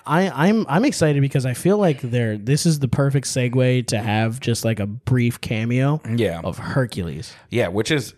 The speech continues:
Speaker 2: a big, actually a big part of Marvel Universe.
Speaker 1: Yeah, he's, he's big in that.
Speaker 2: He's pretty
Speaker 1: I mean,
Speaker 2: solid.
Speaker 1: not, not only just he's, like, a big character, but he's, he's, he's
Speaker 2: Very
Speaker 1: stature-wise, he's
Speaker 2: Mm-hmm.
Speaker 1: big.
Speaker 2: He's big and he's very powerful. He's gone toe-to-toe with some serious,
Speaker 1: Yeah,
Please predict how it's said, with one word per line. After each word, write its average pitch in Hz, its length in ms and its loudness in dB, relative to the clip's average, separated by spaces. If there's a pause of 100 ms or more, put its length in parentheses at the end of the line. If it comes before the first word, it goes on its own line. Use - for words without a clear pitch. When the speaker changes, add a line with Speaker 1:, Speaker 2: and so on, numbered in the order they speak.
Speaker 2:
a 123 120 2
big, 170 640 -4
actually 185 320 -4
a 110 60 -2
big 110 260 -2
part 180 260 2
of 90 140 -6
Marvel 90 340 -6
Universe. 85 320 -6
Speaker 1:
Yeah, 147 320 0
he's, 165 320 2
he's 147 260 2
big 170 280 4
in 190 120 4
that. 113 120 -4
Speaker 2:
He's 95 160 -10
pretty 156 260 -2
Speaker 1:
I 160 60 4
mean, 180 80 6
Speaker 2:
solid. 151 260 4
Speaker 1:
not, 185 200 4
not 165 260 4
only 160 240 4
just 123 420 -2
he's, 135 240 2
like, 120 160 0
a 110 60 -2
big 120 260 0
character, 151 420 2
but 107 180 0
he's, 117 300 -2
he's, 123 380 0 (100)
he's 117 360 0
Speaker 2:
Very 107 240 0
Speaker 1:
stature-wise, 123 880 2
he's 110 140 -2
Speaker 2:
Mm-hmm. 101 100 -6
Speaker 1:
big. 147 320 4 (180)
Speaker 2:
He's 101 140 -8
big 170 180 -2
and 107 120 -6
he's 98 80 -8
very 113 340 0
powerful. 101 380 -4
He's 92 80 -10
gone 104 160 -4
toe-to-toe 104 400 -4
with 90 120 -6
some 80 140 -16
serious, 90 800 -10
Speaker 1:
Yeah, 107 300 0